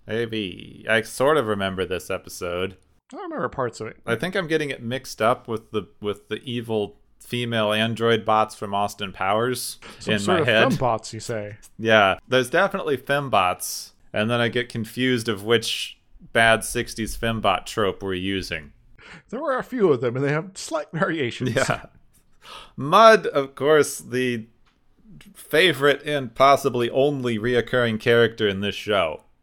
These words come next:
Speaker 2: The guy with the mustache and the, and the, and the slight baldingness, I guess, and the, uh, the, the, the intense joviality while
Speaker 1: Yeah.
Speaker 2: trying to screw everybody else over.
Speaker 1: The, the good old slave trader that we didn't have any problems with from earlier.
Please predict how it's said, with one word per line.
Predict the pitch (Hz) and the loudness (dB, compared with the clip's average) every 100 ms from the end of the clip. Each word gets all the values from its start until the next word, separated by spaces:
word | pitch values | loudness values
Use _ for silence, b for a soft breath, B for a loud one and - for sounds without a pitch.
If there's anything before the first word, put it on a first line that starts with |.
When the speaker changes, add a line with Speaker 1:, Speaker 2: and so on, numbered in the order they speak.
| _ _ - | _ _ -16
Speaker 2:
The | |
guy | 117 135 | -8 -8
with | 127 | -8
the | 123 | -4
mustache | 160 160 156 151 131 - - _ _ | -4 -2 0 0 0 -10 -20 _ _
and | 117 | -12
the, | 113 | -12
and | - 120 | -12 -12
the, | 117 107 | -10 -12
and | 113 117 | -12 -10
the | 110 73 | -12 -12
slight | - - - - 131 - _ | -20 -20 -16 -10 -10 -10 _
baldingness, | 131 139 143 139 143 135 | -6 -4 -2 -4 -6 -8
I | 139 | -6
guess, | 139 143 - - b b b b _ | -6 -6 -10 -20 b b b b _
and | 113 107 | -14 -10
the, | 107 | -8
uh, | 110 92 _ - | -10 -12 _ -16
the, | 117 - _ | -14 -16 _
the, | 131 139 | -10 -8
the | 135 139 | -4 -4
intense | 131 220 180 - | -2 -2 -2 -6
joviality | 123 117 185 147 170 175 131 117 113 107 92 b b b b - | -10 -2 0 2 2 2 0 -2 -8 -8 -12 b b b b -10
while | 127 | 0
Speaker 1:
Yeah. | 120 104 | 4 4
Speaker 2:
trying | 95 | 4
to | 82 | 0
screw | - 139 | -4 -4
everybody | 117 117 | -4 -4
else | 113 104 | -6 -4
over. | 120 113 117 | -2 0 0
Speaker 1:
The, | |
the | 113 127 | 0 -2
good | 160 170 | 0 2
old | 160 123 | 2 0
slave | - - 135 139 135 113 | -4 -4 0 2 2 -4
trader | - 117 98 90 85 | -4 -2 0 -2 -4
that | 92 | -6
we | 95 | -4
didn't | 101 98 | -4 -2
have | 98 | -6
any | 92 | -6
problems | 90 104 98 87 92 98 | -6 0 0 -2 -8 -8
with | 95 | -10
from | - 95 | -8 -6
earlier. | 95 87 78 71 | -4 -2 -6 -10